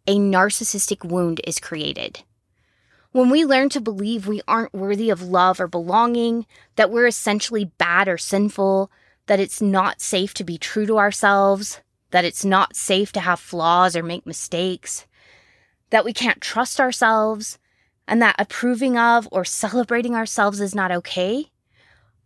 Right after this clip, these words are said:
our narcissistic traits undergo a Doctor Jekyll and Mister Hyde transformation to become something scarier and stronger to protect that wounded part of ourselves.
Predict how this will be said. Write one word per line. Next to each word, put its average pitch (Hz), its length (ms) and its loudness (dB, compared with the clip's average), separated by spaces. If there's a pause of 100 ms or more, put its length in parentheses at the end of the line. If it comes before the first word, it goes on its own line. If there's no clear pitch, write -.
(180)
our 277 220 6
narcissistic 254 840 -2
traits - 560 -4
undergo 190 680 2
a 175 100 0
Doctor 190 500 -2
Jekyll 170 560 -2
and 175 180 0
Mister 175 320 -2
Hyde 165 360 -2
transformation 190 1040 0 (540)
to - 80 0
become 240 380 2
something 349 340 2
scarier 262 800 0 (500)
and 214 180 2
stronger 190 720 2 (320)
to 226 140 0
protect - 420 -2
that 202 220 0
wounded 185 400 -2
part 160 240 0
of 151 80 -6
ourselves. - 600 -8